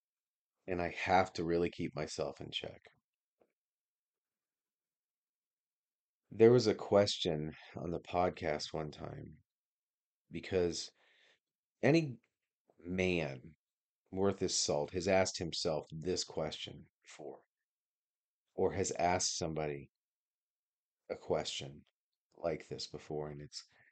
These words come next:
"What does it mean to be a man?"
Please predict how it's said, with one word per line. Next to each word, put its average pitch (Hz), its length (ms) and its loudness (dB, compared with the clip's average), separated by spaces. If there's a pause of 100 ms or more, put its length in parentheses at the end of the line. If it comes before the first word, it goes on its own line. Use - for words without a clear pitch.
(640)
"What 95 220 6
does 135 180 10
it 156 140 6
mean 98 420 4
to 98 160 -2
be 82 340 0
a 85 60 0
man?" 64 420 -6